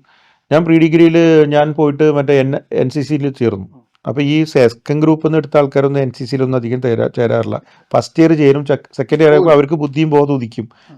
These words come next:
Speaker 1: കാരണം ഈ പ്രാക്ടിക്കലും അതും ഇതും ഉണ്ട്. പിന്നെ ഇതിൽ ചേർന്ന്
Speaker 2: കസരത്തും
Speaker 1: കാര്യം
Speaker 2: വേണമല്ലോ.
Speaker 1: ആ, കസരത്തും വേണം ഈ ക്യാമ്പിന്. ഈ ഞാനതാ, ഞാൻ ഈ പറയുന്ന പോലെ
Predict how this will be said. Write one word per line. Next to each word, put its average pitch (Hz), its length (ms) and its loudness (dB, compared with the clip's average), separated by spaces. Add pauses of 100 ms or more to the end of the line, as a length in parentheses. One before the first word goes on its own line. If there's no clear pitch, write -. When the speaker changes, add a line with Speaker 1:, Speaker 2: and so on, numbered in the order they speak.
Speaker 1:
കാരണം 143 140 0
ഈ 143 60 -2
പ്രാക്ടിക്കലും 143 680 0
അതും 139 200 0
ഇതും 131 140 -2
ഉണ്ട്. 127 240 -4
പിന്നെ 135 300 -6
ഇതിൽ 131 180 -4
ചേർന്ന് 127 260 0
Speaker 2:
കസരത്തും 202 400 -2
Speaker 1:
കാര്യം 185 40 -6
Speaker 2:
വേണമല്ലോ. 127 280 -6 (200)
Speaker 1:
ആ, 143 80 0
കസരത്തും 143 460 -2
വേണം 127 420 -4
ഈ 135 100 -4
ക്യാമ്പിന്. 127 720 -2 (680)
ഈ 131 280 2
ഞാനതാ, 147 460 4
ഞാൻ 190 680 4 (120)
ഈ 185 80 2
പറയുന്ന 175 300 4
പോലെ 165 360 4